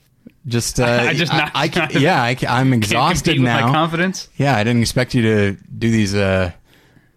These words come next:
Speaker 1: linguistic, uh, gymnastics, saying, like, you're
Speaker 2: That's
Speaker 1: in,
Speaker 2: how you,
Speaker 1: you're in
Speaker 2: that's how you get in podcasting trim.
Speaker 1: <laughs>
Speaker 2: Linguistic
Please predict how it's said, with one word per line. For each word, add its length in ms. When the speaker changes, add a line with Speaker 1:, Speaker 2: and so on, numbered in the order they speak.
Speaker 1:
linguistic, 760
uh, 540
gymnastics, 880
saying, 360
like, 180
you're 100
Speaker 2:
That's 140
Speaker 1:
in, 60
Speaker 2:
how 60
you, 100
Speaker 1:
you're 140
in 40
Speaker 2:
that's 160
how 140
you 160
get 180
in 160
podcasting 580
trim. 320
Speaker 1:
<laughs> 320
Speaker 2:
Linguistic 720